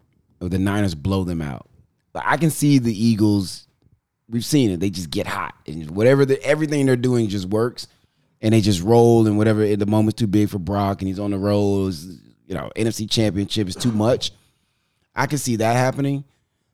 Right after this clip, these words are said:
Um, what I think is actually gonna happen, though, and I, and I'm gonna stick to what I've been saying before, I don't think this Eagles team has really been tested. And playoffs are different, right? They got a chance to, they got, they played the Giants,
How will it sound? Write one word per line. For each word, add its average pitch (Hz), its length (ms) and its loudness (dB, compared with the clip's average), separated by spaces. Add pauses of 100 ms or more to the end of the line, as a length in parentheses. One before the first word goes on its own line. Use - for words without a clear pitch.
(180)
Um, 95 460 0 (340)
what 113 160 0
I 107 140 2
think 123 340 -2
is 110 100 -6
actually 104 360 -6
gonna 117 160 0
happen, 123 360 -2
though, 139 140 -2
and 113 100 -2
I, 85 120 -4
and 95 120 -6
I'm 90 120 -6
gonna 95 220 -4
stick 117 260 -2
to 123 80 0
what 110 120 2
I've 107 140 0
been 104 140 0
saying 104 240 0
before, 90 460 -6 (160)
I 123 100 -6
don't 165 180 -2
think 170 160 2
this 127 160 -2
Eagles 110 300 0
team 101 200 0
has 85 140 -4
really 90 200 -2
been 73 140 -8
tested. 78 460 -8 (680)
And 92 580 -2 (140)
playoffs 95 360 -2
are 156 40 -2
different, 131 400 0 (300)
right? 85 240 -4
They 92 80 -6
got 90 180 -2
a 107 40 -4
chance 110 280 -4
to, 104 200 -2
they 92 120 -6
got, 92 160 -6
they 98 80 -6
played 113 220 -6
the 117 80 -6
Giants, 90 460 -6